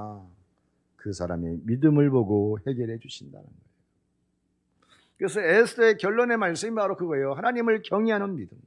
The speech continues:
여러 가지 인생의 문제를 만나면 우리는 이 문제를 어떻게 해결할까라고 때로는 전전긍긍하고,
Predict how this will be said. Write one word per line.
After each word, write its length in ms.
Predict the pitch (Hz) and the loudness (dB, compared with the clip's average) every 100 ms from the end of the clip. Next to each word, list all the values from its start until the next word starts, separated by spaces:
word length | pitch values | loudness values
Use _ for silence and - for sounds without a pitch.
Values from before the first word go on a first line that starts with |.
| _ _ _ _ _ _ _ _ _ _ _ _ _ _ | _ _ _ _ _ _ _ _ _ _ _ _ _ _
여러 160 | 156 220 | -2 0
가지 160 | 240 240 | 2 2
인생의 420 | 247 220 269 254 | 2 4 4 8
문제를 380 | 240 262 277 254 | 10 10 10 10
만나면 720 | 156 151 143 156 226 208 - _ - | 8 6 2 2 0 0 -8 _ -2
우리는 280 | 233 247 | 0 2
이 120 | 202 240 | 2 2
문제를 340 | 269 240 220 | 2 4 4
어떻게 340 | 208 254 233 | 4 0 0
해결할까라고 680 | 202 233 233 233 202 185 180 | 0 2 0 0 -2 -2 -4
때로는 300 | 208 196 196 | -6 -8 -6
전전긍긍하고, 1200 | 165 185 190 180 165 185 190 196 151 160 180 - | -6 -6 -4 -6 -4 -4 -2 0 0 2 0 -2